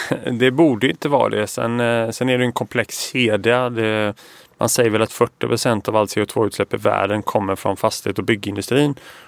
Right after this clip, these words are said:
Och det handlar ju såklart om att bygga nytt. Det handlar om att, eh, när man renoverar.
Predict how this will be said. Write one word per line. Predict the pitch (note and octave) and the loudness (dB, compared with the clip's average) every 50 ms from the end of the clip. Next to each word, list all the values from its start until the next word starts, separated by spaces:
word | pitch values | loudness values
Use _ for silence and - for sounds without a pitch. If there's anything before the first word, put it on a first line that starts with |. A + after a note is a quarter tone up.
| - _ - | -20 _ -8
Och | - G#2 | -4 -2
det | G#2 | 0
handlar | A#2 A#2+ A#2 A2 | 2 2 2 2
ju | A2 | 0
såklart | - A2+ A#2 A2+ A2 - | -2 0 0 0 0 2
om | A2 G#2 | 0 -2
att | G2+ F#2 - | -2 -2 0
bygga | A#2 G#2+ G2 G2 G2 | -2 -2 2 2 2
nytt. | G2 A2 C3 B2+ _ _ - - - - _ _ | 2 2 0 -2 _ _ -14 -12 -12 -12 _ _
Det | - G#2+ | -4 -2
handlar | G#2 G#2 G#2 G#2 | -2 0 0 2
om | G2+ G2+ G2+ G2+ G2 G2 G2 | 2 2 2 2 2 2 2
att, | G2 G2 G2 _ _ - - - | 2 2 0 _ _ -12 -6 -4
eh, | - - - - - - - | -4 -2 -2 -2 -4 -4 -2
när | G2+ G2+ | -2 0
man | G2 G2+ | 2 2
renoverar. | G2+ G2 G2+ G2+ G2+ A2+ G#2 F#2+ F#2 F#2+ F#2+ G#2 A2 A2 | 2 0 0 0 2 2 2 4 4 4 4 4 4 2